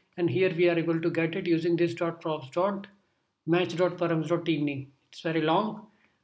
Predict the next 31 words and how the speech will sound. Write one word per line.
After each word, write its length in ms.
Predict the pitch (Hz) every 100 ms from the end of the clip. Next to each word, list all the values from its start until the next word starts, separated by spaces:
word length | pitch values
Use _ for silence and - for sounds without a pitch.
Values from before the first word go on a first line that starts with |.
| -
but 320 | 170 175 -
in 160 | 202 202
the 80 | 190
match, 500 | 190 185 180 - 170
match 300 | 175 175 185
we 80 |
are 80 | 190
accessing 460 | 175 - 170 175 165
from 200 | 170 160
the 80 | 165
prop, 320 | - 180 180
so 140 | 180
we 120 | 160
have 140 | 165 160
to 60 | 160
write 220 | 156 147
this 160 | 156
dot 280 | 131 156 151
props 280 | - 143 143 -
dot 200 | 135 143
match. 360 | 139 131 - _ _ _ _ _ _ - _ - - - -
Okay, 440 | 196 226 220 - -
so 160 | -
this 220 | 170 -
is 160 | 220 165
how 180 | 208 208
we 160 | 196
will 160 | 190 196
be 160 | 196 185
actually 520 | 175 175 185 180 - 151
doing 420 | 175 233 185 175